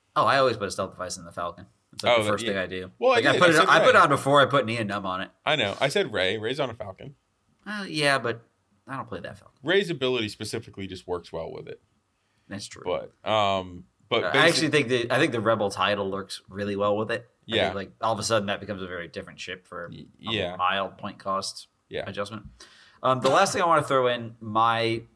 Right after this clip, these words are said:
Speaker 1: take on this one is there's two cards on here that I, if you were to, to ask me which ones I would take off this list, it would be between the Boba Fett, um, crew and, um, the Han Solo Jaded Smuggler, which is the Resistance one.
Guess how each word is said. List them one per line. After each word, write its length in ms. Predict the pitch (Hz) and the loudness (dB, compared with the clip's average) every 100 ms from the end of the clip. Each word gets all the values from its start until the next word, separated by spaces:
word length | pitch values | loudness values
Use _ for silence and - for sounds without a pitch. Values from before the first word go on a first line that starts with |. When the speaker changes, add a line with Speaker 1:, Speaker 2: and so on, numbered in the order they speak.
| - | -12
Speaker 1:
take 240 | 127 117 120 | -6 -2 -2
on 120 | 117 | -4
this 180 | 117 113 | -4 -4
one 300 | 117 113 - | -4 -4 -6
is 300 | 110 107 104 | -4 -4 -4
there's 180 | 110 - | -4 -4
two 140 | 214 | -2
cards 260 | 196 165 135 | 2 2 2
on 80 | |
here 200 | 117 113 | 0 0
that 160 | 104 98 | 0 0
I, 200 | 95 98 - _ _ _ _ - _ _ - | 0 -4 -8 _ _ _ _ -20 _ _ -8
if 140 | 131 | -6
you 120 | 151 160 | 0 2
were 80 | |
to, 180 | 139 120 - - | 2 -4 -12 -2
to 200 | 151 143 | 0 4
ask 260 | 156 156 | 4 2
me 140 | 151 135 | 0 0
which 240 | 127 123 | 0 0
ones 380 | 117 120 117 104 | -2 -4 -4 -6
I 180 | - 107 | -2 0
would 160 | 107 107 | -2 -4
take 220 | 110 107 | -6 0
off 200 | 104 - | -2 -2
this 200 | 104 - | -8 -4
list, 340 | 104 104 - | -2 -2 -6
it 80 | 107 | -8
would 160 | 104 95 | -8 -4
be 180 | 110 110 | -2 -2
between 920 | - 110 - 120 131 123 123 120 120 _ _ - - - - _ | -6 -8 -8 -4 -4 -4 -8 -12 -20 _ _ -20 -20 -20 -20 _
the 200 | 117 110 | -2 -2
Boba 300 | 92 123 131 | 2 2 2
Fett, 340 | 107 131 120 113 | 2 2 2 2
um, 340 | 104 98 92 | 2 0 -6
crew 440 | - 120 131 151 - - 104 _ _ - | -8 -2 0 0 -4 -18 -20 _ _ -8
and, 380 | 104 101 104 101 | -6 -6 -6 -4
um, 440 | 95 98 95 92 _ _ _ _ _ _ _ _ | -4 -4 -8 -14 _ _ _ _ _ _ _ _
the 300 | 110 104 104 | -4 -2 -2
Han 320 | 104 113 117 107 | -2 0 0 0
Solo 500 | - 110 110 107 104 | 2 2 2 0 0
Jaded 320 | 110 107 104 | 0 0 -2
Smuggler, 400 | 107 104 104 104 | -4 -4 -4 -4
which 140 | 98 98 | -4 -8
is 80 | 90 | -12
the 80 | |
Resistance 480 | 92 92 92 92 87 | -14 -14 -16 -20 -18
one. 240 | 90 90 | -16 -16